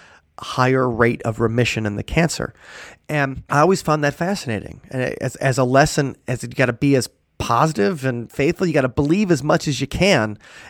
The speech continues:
And it seems like the most important situation of, I mean, I don't know about the faith and I don't know about Jesus healing you and stuff like that,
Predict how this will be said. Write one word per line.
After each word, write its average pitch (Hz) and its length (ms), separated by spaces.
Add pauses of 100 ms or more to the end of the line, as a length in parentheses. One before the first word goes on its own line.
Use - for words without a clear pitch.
And 147 160 (140)
it 147 140
seems 202 200
like 160 80
the 151 80
most 156 360
important 165 440
situation 147 640
of, 120 160 (600)
I 123 80
mean, 123 140
I 123 180
don't 120 100
know 123 100
about 113 200
the 104 60
faith 135 420
and 110 100
I 104 80
don't 104 120
know 104 120
about 98 360
Jesus 123 480
healing 151 460
you 143 140
and 139 100
stuff 143 260
like 135 180
that, 127 220